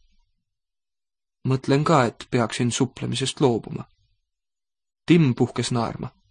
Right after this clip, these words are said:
"Sina, sina annad ju paljudele noortele silmad ette."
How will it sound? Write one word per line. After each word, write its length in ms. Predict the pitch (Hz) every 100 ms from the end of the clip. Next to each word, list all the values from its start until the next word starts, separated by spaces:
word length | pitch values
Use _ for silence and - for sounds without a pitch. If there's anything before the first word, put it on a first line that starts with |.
| _ _ _
"Sina, 540 | - 226 185 127 117 - _ _ _ - -
sina 320 | - - 190
annad 260 | 170 151 135
ju 100 | 143
paljudele 540 | 131 196 160 131 127
noortele 520 | 131 170 196 - 120 113
silmad 380 | 135 117 117
ette." 400 | 117 - - -